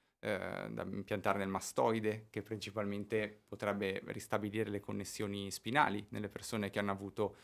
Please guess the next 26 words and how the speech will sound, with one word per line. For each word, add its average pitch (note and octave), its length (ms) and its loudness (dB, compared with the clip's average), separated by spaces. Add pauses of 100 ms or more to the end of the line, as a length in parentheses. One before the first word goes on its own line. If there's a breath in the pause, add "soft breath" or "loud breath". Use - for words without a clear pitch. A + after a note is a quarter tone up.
(220 loud breath)
dei A2 120 0
gravi G2+ 260 2
traumi, C3 500 6
ma, G#2 440 2
ehm, F#2+ 580 -4
in F#2+ 80 -6
studi G2 420 -6
su, - 600 -6
sui - 180 -4
primati A#2 600 4
si - 120 -6
sta G#2 160 -4
già G2 340 2
cercando G#2 400 -6
di G#2 120 -4
controllare A2 760 2 (340 loud breath)
un, G2+ 420 0
un G#2 240 -4
puntatore, B2+ 520 4
un G#2 80 2
mouse G#2+ 380 4
a - 20 0
distanza, B2+ 600 4
controllare G2+ 480 -2
dispositivi F#2+ 580 -8
digitali, G2+ 640 4